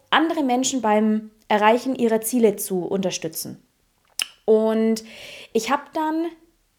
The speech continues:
in der Fitnessbranche oder in der Fitnesszeit gemerkt, okay, das ist mir alles ein bisschen zu oberflächlich.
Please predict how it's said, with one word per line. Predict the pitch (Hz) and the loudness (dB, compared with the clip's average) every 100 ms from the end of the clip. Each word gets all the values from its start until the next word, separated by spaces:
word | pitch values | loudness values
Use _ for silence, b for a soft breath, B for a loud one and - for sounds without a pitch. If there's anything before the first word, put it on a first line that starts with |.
| _ | _
in | 294 | 2
der | 320 320 | 4 2
Fitnessbranche | 302 - 294 - 247 247 254 277 254 247 | -2 -4 -6 -6 -2 0 0 -2 0 0
oder | 202 | 0
in | 202 | 2
der | 202 | 0
Fitnesszeit | 220 214 208 - - 240 262 | -2 -4 -6 -6 -4 0 0
gemerkt, | 330 208 208 240 240 | -2 -2 0 0 -4
okay, | - 247 | -4 -4
das | 233 | -4
ist | - | -4
mir | 247 | -2
alles | 220 233 | -2 -2
ein | 226 | -2
bisschen | 240 254 | -4 -4
zu | - - | -4 -4
oberflächlich. | 214 294 302 320 - 415 480 | -2 -2 -2 -8 -2 -2 -2